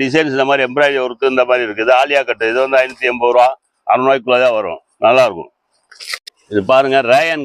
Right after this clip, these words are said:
கிளா-, ரேயன் ஜாக்கெட்டு, ரெடிமேடு ஜாக்கெட்டு. இதோட ரேட்டு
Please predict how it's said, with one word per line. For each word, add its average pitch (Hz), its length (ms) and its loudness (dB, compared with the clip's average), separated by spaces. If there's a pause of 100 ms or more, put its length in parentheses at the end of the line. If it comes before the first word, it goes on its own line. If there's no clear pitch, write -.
கிளா-, 127 280 0 (120)
ரேயன் 135 260 -2 (580)
ஜாக்கெட்டு, 131 420 0 (360)
ரெடிமேடு 160 460 0
ஜாக்கெட்டு. 113 380 0 (600)
இதோட 139 180 4 (100)
ரேட்டு 175 240 0